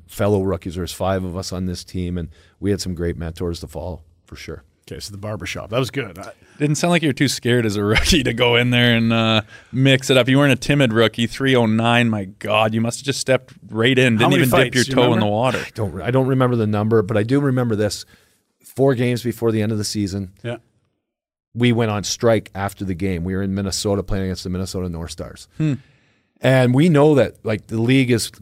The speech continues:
Speaker 1: we're going on strike, or the players are going on strike. And we don't know if the team's gonna fly us home from Minnesota back to Buffalo, but all we know is that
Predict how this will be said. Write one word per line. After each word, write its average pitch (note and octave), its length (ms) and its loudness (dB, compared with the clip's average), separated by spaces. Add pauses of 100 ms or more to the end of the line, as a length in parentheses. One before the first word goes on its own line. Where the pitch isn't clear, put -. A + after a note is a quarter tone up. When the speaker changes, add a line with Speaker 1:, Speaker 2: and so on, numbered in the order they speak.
(120)
Speaker 1:
we're G#2+ 300 -8
going A2+ 220 2
on F#2 100 -4
strike, G2 360 -2
or F#2 60 -8
the F2 80 -8
players A2+ 360 0
are - 20 -8
going F2 220 -6
on D2+ 60 -12
strike. - 380 -18 (400)
And G#2 380 -2 (160)
we A#2 140 -4
don't C3 160 2
know A#2+ 180 4
if A2+ 80 -2
the G2+ 120 -6
team's A2 260 -6
gonna F#2+ 140 -6
fly G2+ 240 -4
us F2+ 100 -6
home A2 200 -6
from A2 160 -8
Minnesota G#2+ 460 -4
back F#2+ 280 -8
to F#2 60 -10
Buffalo, G#2 440 -4
but F2 260 -6
all A2+ 180 2
we A#2 120 0
know A2 240 -2
is G2 160 -6
that F2+ 160 -6